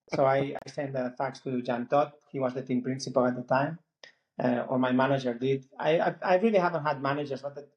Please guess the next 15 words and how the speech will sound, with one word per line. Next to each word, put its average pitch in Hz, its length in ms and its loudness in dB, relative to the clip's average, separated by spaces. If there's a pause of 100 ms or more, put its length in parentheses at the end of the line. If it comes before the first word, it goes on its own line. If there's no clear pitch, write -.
for 185 100 -2
a 180 40 0
couple 196 240 2
of 139 80 -6
years 147 140 -2
I 127 100 0
had, 139 240 -4
and 127 180 -10
he 131 80 -12
did 127 200 -8
that. 139 180 2 (960)
And 196 100 2
the 202 60 4
same 185 300 2
thing. 131 300 -6